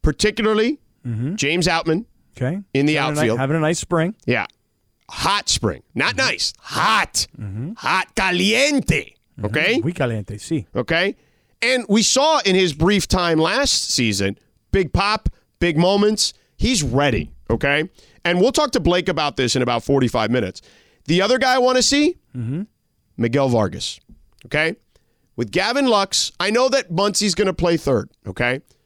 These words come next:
Speaker 1: But what I'm saying is, on the days Muncie's not playing third and he's, like, D H or something, I need to see some Miguel Vargas in my life, okay?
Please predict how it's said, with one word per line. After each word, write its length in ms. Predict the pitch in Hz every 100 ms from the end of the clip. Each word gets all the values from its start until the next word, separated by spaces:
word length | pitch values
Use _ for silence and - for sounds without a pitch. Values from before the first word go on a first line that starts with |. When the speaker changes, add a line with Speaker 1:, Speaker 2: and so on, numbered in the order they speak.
| _ _ _
Speaker 1:
But 80 | 147
what 120 | 165
I'm 100 | 175
saying 320 | 170 247 247
is, 180 | 208 165
on 140 | 156 151
the 80 |
days 260 | 143 196 214
Muncie's 460 | 185 190 208 220 190
not 180 | 175
playing 300 | - 175 170
third 380 | 156 160 180 202 -
and 100 | 143
he's, 200 | 147 131
like, 180 | 143 117
D 160 | 135 139
H 220 | 160 185
or 80 | 180
something, 180 | 196 -
I 80 | 160
need 160 | 165 170
to 80 | 170
see 200 | - 147
some 180 | 139
Miguel 280 | 127 123 120
Vargas 360 | 110 104 98 -
in 60 |
my 120 | 92 82
life, 340 | 60 - - -
okay? 280 | 98 113 139